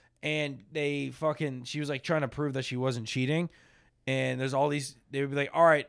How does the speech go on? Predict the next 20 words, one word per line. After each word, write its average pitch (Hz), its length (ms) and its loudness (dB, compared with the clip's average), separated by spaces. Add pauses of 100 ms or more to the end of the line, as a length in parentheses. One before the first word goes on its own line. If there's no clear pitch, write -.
now 135 200 0
here 151 160 0
we 151 80 -4
go. 139 260 2
Share 160 240 -2
your 139 140 0
screen." 127 500 -6 (540)
And 131 280 0
for 139 220 -4
a 127 60 -4
solid, 139 480 0
like, 117 400 -6 (1080)
thirty, 156 280 -4
like, 127 240 -10
probably, 185 220 -6
like, 139 180 -8
ten 147 240 -6
seconds, 143 280 -6
she's 135 140 -8
like, 127 120 -4